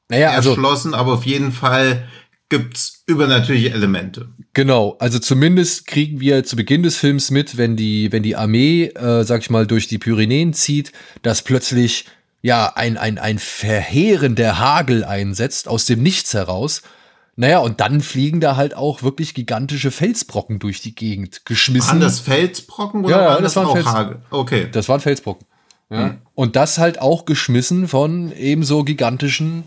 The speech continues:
Speaker 1: Wesen. So, die man
Speaker 2: Mhm.
Speaker 1: jetzt nicht sofort sieht, aber man sieht sie halt auch im Laufe des Films.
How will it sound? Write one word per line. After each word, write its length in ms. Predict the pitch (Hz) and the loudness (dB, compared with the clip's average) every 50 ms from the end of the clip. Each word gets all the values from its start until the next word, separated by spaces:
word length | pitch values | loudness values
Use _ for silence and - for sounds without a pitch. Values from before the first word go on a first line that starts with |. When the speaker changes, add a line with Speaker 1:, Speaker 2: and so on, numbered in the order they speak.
| - _ | -14 _
Speaker 1:
Wesen. 520 | - 131 185 240 233 185 135 107 95 82 - _ _ _ _ | -6 -2 2 2 4 2 2 0 -4 -8 -10 _ _ _ _
So, 240 | - - 117 101 95 | -6 -2 -2 -2 0
die 100 | 98 117 | 0 2
man 120 | 123 135 | 2 2
Speaker 2:
Mhm. 60 | 135 143 | 2 2
Speaker 1:
jetzt 120 | 139 - | 2 2
nicht 120 | 180 170 | 0 0
sofort 500 | - 165 139 - - 123 123 139 196 202 | 0 -2 -4 -4 -4 -2 0 0 0 -2
sieht, 320 | - - 233 254 294 285 - | -2 0 0 0 0 0 -2
aber 140 | 180 185 190 | -2 -2 0
man 160 | 202 214 190 | 0 0 0
sieht 260 | - 175 175 165 160 | 2 4 2 2 2
sie 140 | - 127 110 | 0 0 0
halt 160 | 101 101 98 | 0 0 -2
auch 160 | - 101 98 - | -4 -6 -6 -4
im 80 | 104 | -4
Laufe 280 | 101 98 98 98 - 95 | -4 -2 -4 -4 -4 -6
des 140 | 98 - - | -8 -8 -8
Films. 380 | - 107 98 90 85 85 - | -8 -8 -8 -8 -10 -12 -16